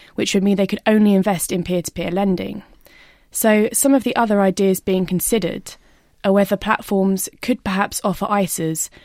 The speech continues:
that don't simply just invest in peer-to-peer lending, but are, are broader and allow investors to also invest in stocks and shares and funds. However, lots of the platforms are saying that this would actually entail a lot of administration,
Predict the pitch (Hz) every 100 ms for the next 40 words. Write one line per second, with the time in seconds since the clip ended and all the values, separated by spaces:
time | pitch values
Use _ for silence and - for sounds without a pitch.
0 | _ 220 - 277 269 - - 233 - 208
1 | - 208 175 - 185 185 180 - - 214
2 | 214 - 180 175 - 185 180 190 180 170
3 | 160 - - - _ _ - 202 202 -
4 | 202 226 262 254 190 180 170 - _ -
5 | - 208 208 208 208 196 - 202 - -
6 | 220 202 196 190 - 196 185 - - -
7 | 180 220 220 220 214 - - 190 - 226
8 | 165 156 160 - - - - - - -
9 | - - 247 254 294 - 226 - 233 -
10 | 208 202 196 - 220 180 170 170 - -
11 | 220 202 - 214 - 190 190 190 190 185
12 | 180 214 202 196 185 185 175 180 175 -
13 | 160 165